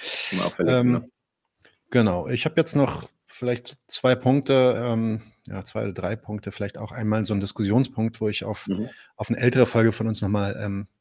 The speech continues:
Speaker 2: jetzt verweisen will. Aber vielleicht als erstes die Frage, ja, die Standardfrage eigentlich. Du hast dich ja jetzt mit dieser Rezeptionsgeschichte Rosa Luxemburgs ganz intensiv beschäftigt.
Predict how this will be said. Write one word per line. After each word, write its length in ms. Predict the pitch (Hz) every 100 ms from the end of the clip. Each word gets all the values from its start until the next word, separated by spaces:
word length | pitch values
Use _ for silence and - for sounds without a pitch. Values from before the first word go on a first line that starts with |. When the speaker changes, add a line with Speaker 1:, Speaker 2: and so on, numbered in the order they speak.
| _ -
Speaker 2:
jetzt 360 | 107 - - 120
verweisen 440 | - 107 107 104
will. 80 | 107
Aber 180 | 110 110
vielleicht 400 | - 135 - -
als 140 | 120
erstes 260 | 131 - 127
die 100 | 104
Frage, 360 | - 82 92
ja, 160 | 92 101
die 100 | 98
Standardfrage 640 | - 92 95 - 85 82 -
eigentlich. 300 | 92 - -
Du 600 | - _ - - _ 104
hast 100 | -
dich 120 | 120
ja 40 |
jetzt 300 | 117 117 - _ - -
mit 140 | 117
dieser 180 | 117 113
Rezeptionsgeschichte 1120 | 104 - - 120 123 127 104 110 - 107 - _ _ _ 107
Rosa 240 | 101 101
Luxemburgs 640 | 104 - 113 95 98 - -
ganz 200 | 95 -
intensiv 360 | 95 92 98
beschäftigt. 600 | - - 101 - 95 -